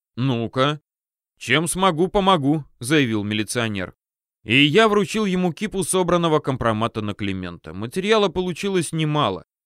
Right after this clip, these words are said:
До полноценного уголовного дела, конечно, не дотягивало, но это уже не моя задача, как всё по закону оформить и начать следствие.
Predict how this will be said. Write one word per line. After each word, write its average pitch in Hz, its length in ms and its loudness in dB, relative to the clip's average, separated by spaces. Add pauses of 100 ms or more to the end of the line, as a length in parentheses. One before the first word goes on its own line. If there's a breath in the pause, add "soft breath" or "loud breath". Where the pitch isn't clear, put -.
До 113 160 -4
полноценного 131 680 -2
уголовного 135 600 0
дела, 170 260 0
конечно, 151 420 -4
не 151 160 -2
дотягивало, 113 720 -2 (360)
но 214 80 -4
это 226 140 -4
уже 180 220 0
не 175 120 0
моя 151 380 4
задача, 123 440 -2
как 107 180 -6
всё - 180 -6
по 113 100 -8
закону 131 500 0
оформить 95 500 -6
и 107 60 -8
начать 110 360 -2
следствие. 107 600 -6